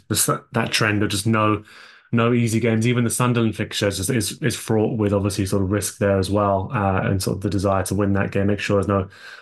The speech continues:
no slip-ups in that one. You, you talked about a number of different positions there that could be,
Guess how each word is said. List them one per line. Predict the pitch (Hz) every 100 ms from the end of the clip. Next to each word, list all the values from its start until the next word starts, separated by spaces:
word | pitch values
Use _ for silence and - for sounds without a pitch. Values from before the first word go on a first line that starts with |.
| - 107
no | 101
slip-ups | - 113 110 -
in | 107 101
that | 101
one. | 104 95 131
You, | - 156 170 170 170 156
you | 160 151 143
talked | 170 139
about | 131
a | 120
number | 127
of | 120
different | 113 98
positions | 104 110 113 95
there | 104 101
that | 104 -
could | 120 110
be, | 107 98 92